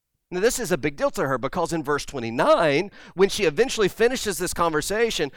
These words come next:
she runs into town and she tries to get all the people in town to come out and speak with Jesus too. And notice what it is that she is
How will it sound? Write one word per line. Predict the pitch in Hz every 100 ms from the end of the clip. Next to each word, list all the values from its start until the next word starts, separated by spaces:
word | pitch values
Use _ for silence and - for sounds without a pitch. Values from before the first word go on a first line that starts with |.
| -
she | - 165
runs | 143 175 262 254
into | 247 214
town | - 233 208 160
and | 143
she | 165
tries | - 202 196
to |
get | 175
all | 170 240 254
the | 233
people | 240 - 226
in |
town | - 220 160
to | -
come | - 247 247
out | 196 151 - -
and | 185
speak | - 180
with | 190 -
Jesus | 190 180 -
too. | 254 247 - 151
And | 165 170
notice | 214 285 -
what | 190
it | 175 151
is | 156
that | - 151 147
she | - 160 151
is | 160